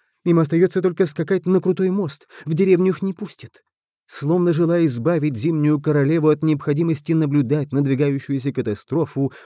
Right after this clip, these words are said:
вуаль отделилась от короны и больно хлестнула Гризельду по лицу.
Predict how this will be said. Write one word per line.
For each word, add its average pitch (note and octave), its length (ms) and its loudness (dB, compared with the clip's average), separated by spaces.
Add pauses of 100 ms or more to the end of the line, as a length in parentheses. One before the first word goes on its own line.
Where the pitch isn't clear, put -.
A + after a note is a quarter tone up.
(120)
вуаль E3+ 380 2
отделилась D#3+ 640 0
от C3+ 140 -6
короны C#3 520 2 (140)
и D#3+ 100 0
больно D#3+ 360 0
хлестнула D3 580 -2
Гризельду A#2+ 520 -4
по B2+ 100 -12
лицу. - 440 -16